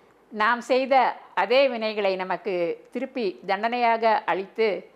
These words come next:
நம்மை, நம் குடும்பத்தினரை காலம் முழுவதும் கண்ணீர் கடலில் மிதக்க வைக்கும். இந்த உண்மையை ஆதிசக்தி ஆதிசிவனின் கருவியாகிய நான் தங்களுக்கு கூறிய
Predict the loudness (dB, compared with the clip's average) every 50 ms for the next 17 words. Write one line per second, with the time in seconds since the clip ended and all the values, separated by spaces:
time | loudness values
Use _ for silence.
0 | _ _ _ -2 -2 -2 0 0 0 -2 -2 -2 -6 -12 -16 -14 _ -4 -4 -4
1 | -4 -4 -4 -2 0 0 0 0 0 0 0 2 2 2 0 -2 -4 -10 -18 _
2 | _ _ _ _ _ _ _ _ 0 2 4 4 4 4 2 0 0 -2 -6 -10
3 | -6 -2 0 2 2 2 0 -2 -4 -4 -8 -14 -18 _ _ _ _ _ _ _
4 | _ _ _ -2 -2 0 0 -2 -2 -2 -2 -2 0 0 0 -2 -2 -6 -8 -12
5 | -18 _ _ _ _ _ _ -14 -6 0 2 2 2 4 2 2 2 2 0 -4
6 | -4 -6 -10 -14 -14 -16 -20 _ _ -20 -20 -20 _ _ _ _ _ _ _ _
7 | _ _ _ -6 -2 0 2 4 4 4 2 0 -2 -8 -14 -12 -10 -8 -4 -2
8 | -2 -2 0 0 0 0 0 -4 -8 -14 -20 _ _ _ _ _ _ 0 2 2
9 | 2 2 2 0 -2 -2 -2 -4 -6 -6 -6 -6 -6 -6 -4 0 2 2 2 2
10 | 0 -2 -6 -8 -8 -10 -8 -8 -8 -10 -10 -12 -14 -18 _ _ _ _ _ _
11 | _ -2 -2 0 0 -2 -2 0 0 0 0 0 -2 -2 -2 -2 -2 -2 -2 -2
12 | 0 0 -2 -2 -4 -8 -12 -16 _ _ _ _ _ _ _ _ -4 -2 -2 0
13 | 0 -2 -2 -2 -2 0 0 0 0 -2 -6 -10 -20 _ -6 -4 -2 0 2 2
14 | 2 2 2 0 -2